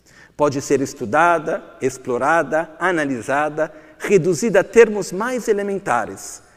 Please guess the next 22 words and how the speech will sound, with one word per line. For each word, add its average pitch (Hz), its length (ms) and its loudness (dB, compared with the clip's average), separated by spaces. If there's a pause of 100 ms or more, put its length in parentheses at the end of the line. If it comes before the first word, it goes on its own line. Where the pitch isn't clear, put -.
(120)
mas 156 280 0
não 190 180 0
tem 208 220 -2
se-, 180 360 -6
sentido, 170 720 -4
sugere 135 480 -2
Nagarjuna, 131 760 -4 (360)
buscar 196 680 0
seu 160 260 -2
substrato 143 880 -6
último. 104 640 -8 (1080)
A 160 100 0
diferença 214 640 2
do 170 140 2
realismo 185 680 2
estrutural 156 760 2
contemporâneo, 151 880 2
por 135 140 0
exemplo, 127 580 -2 (280)
me 151 120 -4
parece 165 400 0
clara. 104 500 -4